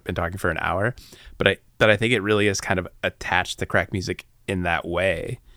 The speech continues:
and I, to the rest of the album, but specifically Crack Music, because Kanye's get, about to get into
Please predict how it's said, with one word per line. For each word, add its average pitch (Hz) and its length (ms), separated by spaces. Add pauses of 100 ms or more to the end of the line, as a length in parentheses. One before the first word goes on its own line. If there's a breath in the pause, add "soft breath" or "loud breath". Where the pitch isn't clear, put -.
(300 soft breath)
and 104 240
I, 143 120 (160)
to 220 120
the 160 120
rest 101 200
of 101 80
the 92 100
album, 90 280
but - 180
specifically 107 580
Crack 90 300
Music, 90 260
because 90 220
Kanye's 87 360
get, - 200
about 101 200
to 101 60
get 92 140
into 90 480